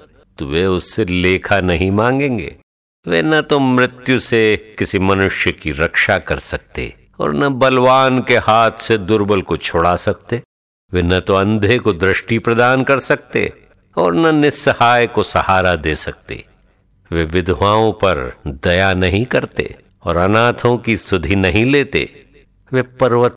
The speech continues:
के पत्थरों के सदृश हैं, लकड़ी के ऐसे टुकड़े हैं जो सोने और चांदी से मढ़ दिए गए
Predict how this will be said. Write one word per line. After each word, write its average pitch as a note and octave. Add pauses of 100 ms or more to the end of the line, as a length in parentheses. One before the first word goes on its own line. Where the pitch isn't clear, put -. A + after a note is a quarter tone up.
के A2
पत्थरों -
के F2
सदृश -
हैं, - (520)
लकड़ी G#2+
के F#2
ऐसे B2
टुकड़े F2+
हैं B2+ (260)
जो F#2+
सोने A#2
और E2+
चांदी A#2
से E2
मढ़ D#2
दिए E2+
गए C#2+